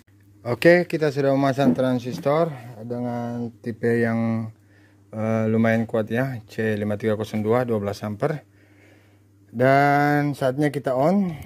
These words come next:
Bismillah. Kita ukur B plus. Satu sebelas, ya, dan kayaknya nyemprot ya. Oke, dan sukses, berhasil, berhasil ya.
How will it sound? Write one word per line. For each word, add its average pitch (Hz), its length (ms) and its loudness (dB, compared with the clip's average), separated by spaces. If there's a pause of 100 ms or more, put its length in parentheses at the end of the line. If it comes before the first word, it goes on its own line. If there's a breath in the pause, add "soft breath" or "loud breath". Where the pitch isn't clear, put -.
(160 loud breath)
Bismillah. 135 720 -4 (880 loud breath)
Kita - 160 -8
ukur 117 240 -2
B 113 160 -2
plus. 147 400 -4 (1500)
Satu 113 720 -2
sebelas, 123 560 -4 (160)
ya, 104 320 -12
dan 107 480 -6
kayaknya 110 400 -4
nyemprot 113 320 -2
ya. 139 160 0 (640 loud breath)
Oke, 170 320 2
dan 170 320 0
sukses, 170 560 -2
berhasil, 143 800 -2
berhasil 131 560 -4
ya. 147 240 -2